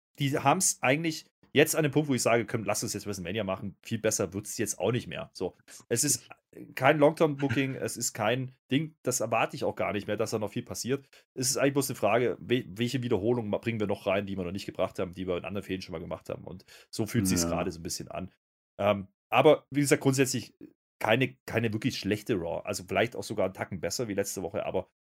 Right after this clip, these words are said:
Speaker 1: ähm, einfach weil, weil ein bisschen was passiert und nicht jedes Match belanglos ist, sondern bloß jedes zweite.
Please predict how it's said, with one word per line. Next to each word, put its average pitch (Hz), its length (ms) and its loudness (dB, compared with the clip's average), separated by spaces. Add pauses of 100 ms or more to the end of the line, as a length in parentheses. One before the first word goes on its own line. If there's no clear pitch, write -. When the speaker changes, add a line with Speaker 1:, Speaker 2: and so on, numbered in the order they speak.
(200)
Speaker 1:
ähm, 87 540 -12
einfach 104 320 -2
weil, 98 220 0
weil 98 140 0
ein 92 60 -6
bisschen 101 240 -4
was 101 120 -6
passiert 120 400 -6
und 95 100 -10
nicht 98 340 -10
jedes 110 440 -2
Match 95 200 -4
belanglos 85 420 -6
ist, 95 160 -6
sondern 87 200 -6
bloß 87 240 -8
jedes - 240 -6
zweite. - 320 -10